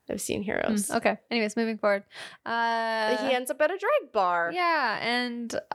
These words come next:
Speaker 2: uh, my next note says, "Miss Shangela," which I've seen.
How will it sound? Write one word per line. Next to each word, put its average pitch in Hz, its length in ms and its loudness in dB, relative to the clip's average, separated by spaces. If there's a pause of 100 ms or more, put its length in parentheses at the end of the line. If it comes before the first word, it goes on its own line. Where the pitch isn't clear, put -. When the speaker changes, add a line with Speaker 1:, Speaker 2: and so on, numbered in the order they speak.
Speaker 2:
uh, - 120 0
my 233 280 0
next 220 520 -4
note 220 420 -2
says, 220 300 0
"Miss 359 200 0
Shangela," 302 680 0
which 214 280 -2 (120)
I've 220 220 4
seen. 214 360 -2